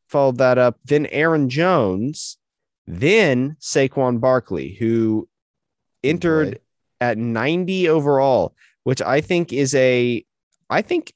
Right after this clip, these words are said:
Speaker 1: is fair. He was really good, but I don't think he, you know, he should have gotten back to his previous spot of ninety-five, ninety-six.
Speaker 2: Right.
Speaker 1: I think it was good where they, they, they stuck him.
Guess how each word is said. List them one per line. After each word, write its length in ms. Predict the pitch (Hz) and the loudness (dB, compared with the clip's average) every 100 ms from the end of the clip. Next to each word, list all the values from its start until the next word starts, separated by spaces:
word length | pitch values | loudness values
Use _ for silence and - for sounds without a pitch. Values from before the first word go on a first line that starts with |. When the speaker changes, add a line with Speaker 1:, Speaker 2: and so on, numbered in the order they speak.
| - | -4
Speaker 1:
is 180 | 175 175 | -2 -2
fair. 360 | - 151 90 - | 0 0 -2 -6
He 100 | 180 | -6
was 100 | 196 | -2
really 260 | 202 226 185 | 0 2 2
good, 360 | 160 175 196 _ _ _ | 2 2 0 _ _ _
but 100 | 165 | 0
I 120 | 160 180 | 2 2
don't 240 | 208 202 | 0 0
think 160 | 208 190 | -2 -2
he, 300 | 185 143 165 | -2 0 0
you 120 | 165 | 0
know, 260 | 160 151 151 | 2 0 -2
he 160 | - 175 | -4 -2
should 180 | - 165 | 0 0
have 100 | 156 | 2
gotten 520 | 147 135 139 127 127 - | 2 2 0 -2 -6 -12
back 400 | 123 135 135 - | -2 0 0 -4
to 380 | - 123 117 113 | -2 0 2 2
his 160 | 107 113 | 0 -2
previous 420 | - 135 120 120 | -2 0 0 -2
spot 360 | - 127 110 107 | -2 0 0 0
of 140 | 98 110 92 | -2 -6 -4
ninety-five, 560 | 113 120 117 - 107 107 | -2 -2 -2 -2 -2 0
ninety-six. 680 | 107 101 101 - 156 95 90 | -2 -4 -4 2 2 2 -6
Speaker 2:
Right. 60 | - _ _ _ _ - | -10 _ _ _ _ -6
Speaker 1:
I 80 | 143 | -2
think 240 | 175 165 | -2 0
it 40 | 151 | 0
was 160 | 131 117 | 0 0
good 220 | 131 113 | 0 2
where 140 | 117 | 0
they, 160 | 107 101 _ _ | 0 -4 _ _
they, 180 | 110 101 | -2 -2
they 220 | 85 98 | -2 -4
stuck 320 | - - 135 | -2 -2 0
him. 180 | 147 135 | 0 -4